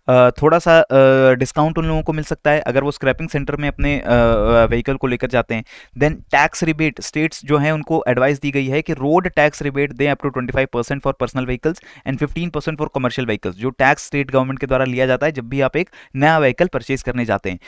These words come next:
नया व्हीकल ले रहे हो तो उस पर डिस्काउंट व्हीकल मैन्युफैक्चरर्स को देना चाहिए और गवर्नमेंट ने एडवाइस करी है कि फ़ाइव परसेंट डिस्काउंट दें, फिफ्टी परसेंट डिस्काउंट कैसे गवर्नमेंट बोलेगी on the newer vehicles which are going to be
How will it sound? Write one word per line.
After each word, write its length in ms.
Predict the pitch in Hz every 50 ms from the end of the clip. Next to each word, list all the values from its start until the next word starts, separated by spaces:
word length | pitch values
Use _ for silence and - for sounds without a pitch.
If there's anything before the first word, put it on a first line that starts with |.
| - - - _ _ -
नया 200 | 120 139 165 180
व्हीकल 280 | 180 180 180 - 190 185
ले 100 | 185 185
रहे 100 | 196 202
हो 60 | 190
तो 60 | 196
उस 80 | 185 -
पर 100 | 202 185
डिस्काउंट 560 | 165 160 - - - 139 156 180 202 196 185
व्हीकल 300 | 170 175 170 - 180 170
मैन्युफैक्चरर्स 540 | 165 165 165 165 156 147 - 165 151 147 -
को 120 | - 151
देना 220 | 135 135 131 127
चाहिए 220 | 123 - 117 107 95
और 160 | 101 110 117
गवर्नमेंट 360 | 120 127 131 139 147 156 156
ने 100 | 175 180 -
एडवाइस 440 | 127 127 123 120 127 131 156 170 -
करी 220 | - 151 139 143 147
है 120 | 165 190
कि 100 | - 220
फ़ाइव 400 | - _ _ - 135 151 185 190 _ _ -
परसेंट 340 | 170 160 - - 175 160 147
डिस्काउंट 400 | 147 - - 135 131 139 135 143
दें, 120 | 170 202
फिफ्टी 280 | - 135 - - 156 143
परसेंट 300 | - 135 131 - 143 135
डिस्काउंट 340 | 131 - - 135 139 139
कैसे 280 | - - 117 - - 135
गवर्नमेंट 320 | 131 131 127 131 135 127
बोलेगी 340 | 120 117 113 120 131 190 226 - - - - - - - _ _ - -
on 160 | 139 170 202
the 220 | 196 170 196 226 214
newer 280 | 156 135 156 202 214
vehicles 320 | 196 180 160 - 185 190 170
which 160 | - - -
are 140 | 156 143 151
going 200 | 151 156 - 151
to 100 | 147 170
be 120 | 208